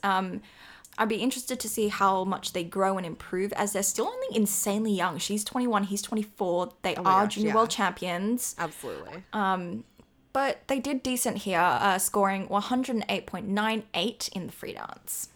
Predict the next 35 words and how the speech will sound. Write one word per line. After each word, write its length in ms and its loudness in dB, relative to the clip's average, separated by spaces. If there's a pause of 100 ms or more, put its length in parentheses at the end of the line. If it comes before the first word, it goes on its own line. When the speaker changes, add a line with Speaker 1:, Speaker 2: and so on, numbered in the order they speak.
(100)
Speaker 2:
Oh 60 -10
my 80 -6
gosh. 380 -10
Yeah, 320 0
I, 160 6
I 80 4
really 320 4
enjoyed 260 0
it. 160 -4
I, 140 0
th-, 100 -10
I 140 0
thought 160 -2
it 40 -4
was 160 -8
really 160 -2
great. 320 -2
No, 340 -6 (1000)
no 80 -2
commentary 560 -6
from 260 -16
me. 160 -18 (520)
<laughs> 100 -2 (920)
Speaker 1:
Um, 260 0
but 180 2
definitely 380 0
commentary 640 0
is 260 -4
required 680 0
for 140 -8
the 100 2
return 600 2
of 260 -2
Caitlin 440 0
Hawaii 340 2